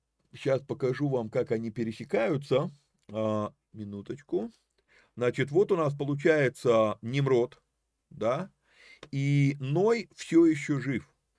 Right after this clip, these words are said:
И большую часть жизни Немрода Ной, а, ну, здесь не обращайте внимания, здесь вот это вот, смогу я это просто убрать?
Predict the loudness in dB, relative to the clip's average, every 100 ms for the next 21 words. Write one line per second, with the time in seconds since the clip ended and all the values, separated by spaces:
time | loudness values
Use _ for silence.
0 | _ _ 0 4 4 4 -2 0 0 0
1 | -4 -4 -4 -4 0 0 2 0 -2 -6
2 | _ _ _ -14 -6 0 2 0 -2 _
3 | _ _ _ _ -2 0 0 -2 -8 -8
4 | -10 -8 -4 -2 -2 -4 -8 -8 -8 -6
5 | -6 -8 -14 -10 -8 -8 -12 -14 _ _
6 | -20 -14 -12 -12 -12 -16 -18 _ _ -20
7 | -20 -18 -16 -10 -10 -12 _